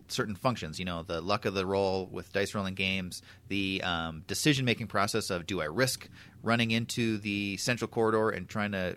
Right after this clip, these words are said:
send my pieces down quickly? Um, do I go slow? Do I just more focus on trying to attack the other player?" There's a lot of decisions that just feel like modern game design stuff.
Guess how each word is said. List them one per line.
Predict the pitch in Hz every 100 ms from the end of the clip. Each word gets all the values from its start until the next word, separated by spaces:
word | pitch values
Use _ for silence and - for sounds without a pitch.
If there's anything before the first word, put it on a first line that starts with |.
| -
send | - 113
my | 101
pieces | 120 107 101
down | 95
quickly? | - 147 - 123 123 117 - -
Um, | 87 85 85 87
do | 90
I | 82
go | 80
slow? | - - 131 117 117 110
Do | 95
I | 90
just | 90 98 -
more | 92 95 92
focus | - 107 98 87
on | 78
trying | - 87
to | 80
attack | - 85 -
the |
other | 117 139
player?" | 120 117 120 107 - - -
There's | 123
a | 117
lot | 113 165
of | 156
decisions | 156 131 123 120
that | 98
just | - -
feel | - - 117 123 85 82 -
like | 95 90
modern | 95 92 101 101 92 90 - - - - -
game | 123 147
design | 90 85 85
stuff. | 69 - - -